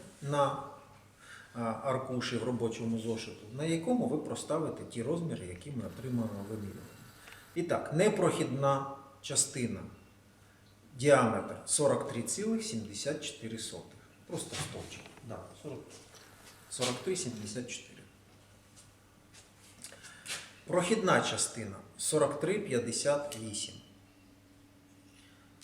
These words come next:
До речі, зверніть увагу на те, що тут є коліща,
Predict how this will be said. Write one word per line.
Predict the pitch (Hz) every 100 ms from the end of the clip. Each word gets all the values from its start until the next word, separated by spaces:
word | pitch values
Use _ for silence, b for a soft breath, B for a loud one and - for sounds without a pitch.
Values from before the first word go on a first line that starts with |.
| - - -
До | 123
речі, | 190 127
зверніть | 117 110 120 160 165
увагу | 135 120 95 - 104
на |
те, | 113 185 220
що | - - 120
тут | - 175 -
є | 139 139
коліща, | - 120 117 - - 185 208